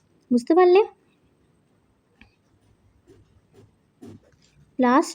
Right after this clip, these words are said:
টু বি স্কয়ার, যেমন আছে তেমন লিখে নিলাম। এইবার দেখো আবার একটা লাইন দেখো, আমি তোমাদের জন্য ভেঙে ভেঙে দেখাচ্ছি। আচ্ছা,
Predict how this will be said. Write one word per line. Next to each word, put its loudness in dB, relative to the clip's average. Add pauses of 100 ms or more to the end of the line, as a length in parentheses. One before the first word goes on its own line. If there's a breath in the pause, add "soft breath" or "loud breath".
টু 2 (180)
বি 4 (260)
স্কয়ার, -2 (420 soft breath)
যেমন 2 (100)
আছে -2 (340)
তেমন 4
লিখে 2
নিলাম। -2 (1800 soft breath)
এইবার 4 (100)
দেখো 0 (1500)
আবার 2 (400)
একটা -4
লাইন 6 (100)
দেখো, 2 (120)
আমি 6
তোমাদের 2
জন্য 4
ভেঙে 4
ভেঙে 4
দেখাচ্ছি। -14 (480 soft breath)
আচ্ছা, -2